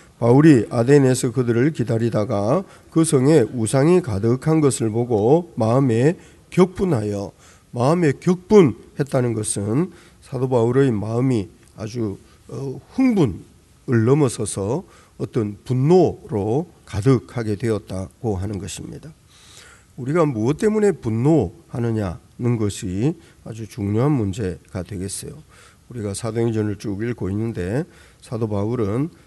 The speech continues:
자신이 전도자로 살면서 어디를 가나 제대로 대우를, 대접을 제대로 받지 못했습니다. 사도 바울은 자신이 제대로 대접을 받지 못할 때,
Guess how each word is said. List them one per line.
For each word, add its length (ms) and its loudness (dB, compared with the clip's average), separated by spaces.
자신이 720 -4
전도자로 800 0
살면서 920 -4
어디를 400 -2
가나 520 -6
제대로 520 -4
대우를, 580 -2
대접을 480 0
제대로 480 -2
받지 640 -6
못했습니다. 600 -12
사도 260 -8
바울은 460 -2
자신이 640 -2
제대로 360 -2
대접을 460 -2
받지 260 -8
못할 320 -4
때, 400 -4